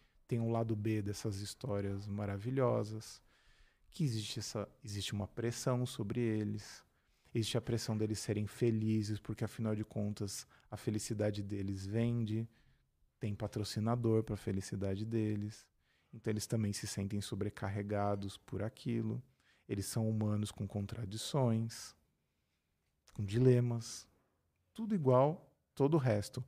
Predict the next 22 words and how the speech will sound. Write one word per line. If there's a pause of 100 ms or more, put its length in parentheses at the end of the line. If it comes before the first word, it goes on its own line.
(320)
A
diferença
é
que
o
holofote
tá
sobre
eles (440)
e
aquela
é
a
profissão
deles. (420)
Então,
se
a
profissão
da
pessoa
comum